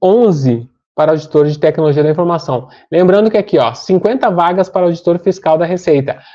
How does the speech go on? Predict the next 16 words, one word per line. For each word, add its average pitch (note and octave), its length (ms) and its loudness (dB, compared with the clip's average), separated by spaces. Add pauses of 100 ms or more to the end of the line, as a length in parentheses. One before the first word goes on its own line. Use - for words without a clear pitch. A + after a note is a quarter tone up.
(100)
Aqui D3 300 -2
nesse A#3+ 220 0
pedido F#3 400 2
de C#3+ 120 -2
criação, D3+ 460 0
nós F3+ 160 0
não G3 160 0
tivemos F#3+ 580 -2
criação E3+ 640 0
de D#3+ 140 -4
cargos D3 460 -4
para D3+ 360 -2
esses D#3+ 320 -8
três D3+ 240 -2
cargos, C3+ 400 -4
né? C3+ 200 -6